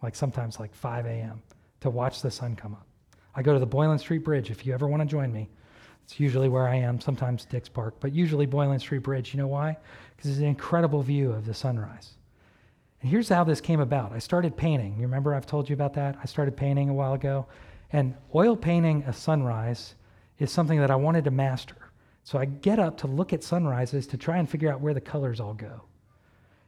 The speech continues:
And you know what? Every sunrise is different. <laughs> And I've learned some things about where colors go, but I've also learned that, you know,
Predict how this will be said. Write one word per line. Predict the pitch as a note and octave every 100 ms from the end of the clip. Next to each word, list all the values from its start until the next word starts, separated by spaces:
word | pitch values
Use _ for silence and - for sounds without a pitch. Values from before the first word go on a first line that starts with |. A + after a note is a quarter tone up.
| _
And | D3 D#3
you |
know | F3+
what? | G#3 F3+ G#3 - - - _ _ _ _ _ _ _ _ _
Every | F3 F#3+ A#3
sunrise | - F3 F3 F3+
is | F3+
different. | E3+ A#3+ - A2+ -
<laughs> | - - - - - - _ - - _ _
And | E3
I've | D#3
learned | F3 A#3 F#3
some | D3+
things | E3 C#3
about | C3 C3+
where | C3+
colors | C3 C3+ B2
go, | - D#3
but | E3 D3+
I've | D#3+
also | A#3 - E3
learned | D#3 D#3+ D3
that, | D#3+ D#3
you | F3 D#3
know, | C#3